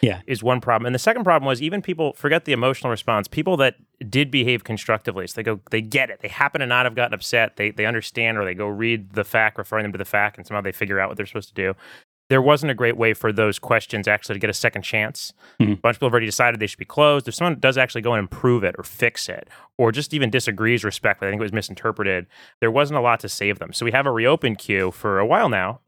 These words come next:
Speaker 2: uh, since I think the summer. But the problem with the reopen queue historically has been things don't get into that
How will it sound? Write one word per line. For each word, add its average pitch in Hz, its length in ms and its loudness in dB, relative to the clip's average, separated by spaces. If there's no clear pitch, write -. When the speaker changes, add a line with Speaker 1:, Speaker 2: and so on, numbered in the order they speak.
Speaker 2:
uh, 107 160 -4
since 110 180 -8
I 107 40 -4
think 104 100 -4
the 95 60 -10
summer. 131 340 0
But 120 120 2
the - 80 0
problem 147 180 4
with 135 80 -2
the 127 60 -6
reopen 127 240 0
queue 113 160 0
historically 117 480 0
has 101 100 2
been 107 420 0
things 156 240 0
don't 165 140 0
get 123 140 0
into 151 220 4
that 90 360 0